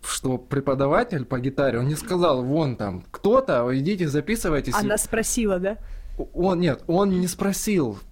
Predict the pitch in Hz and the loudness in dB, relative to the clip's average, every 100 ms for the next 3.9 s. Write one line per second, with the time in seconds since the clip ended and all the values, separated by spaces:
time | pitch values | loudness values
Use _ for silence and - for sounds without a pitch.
0 | - - 147 139 170 156 147 165 147 151 | -14 -6 -2 0 2 2 0 0 -2 -2
1 | 147 170 160 123 113 139 127 123 127 139 | 2 2 4 2 0 -2 0 0 0 0
2 | 170 - 131 127 120 139 - 139 151 139 | -2 -2 -2 -2 -6 -8 -6 -2 0 0
3 | 131 131 139 139 233 262 - 113 | -2 -2 -2 2 2 2 0 -6